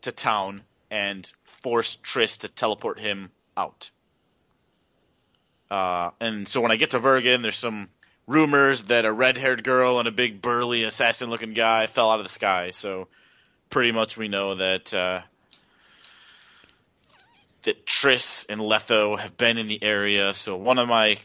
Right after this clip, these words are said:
quest lines is to try and figure out what happened to Triss, which was actually a really funny set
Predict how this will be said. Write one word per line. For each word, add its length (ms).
quest 440
lines 400
is 100
to 100
try 220
and 100
figure 300
out 200
what 200
happened 640
to 540
Triss, 440
which 140
was 100
actually 280
a 60
really 180
funny 400
set 460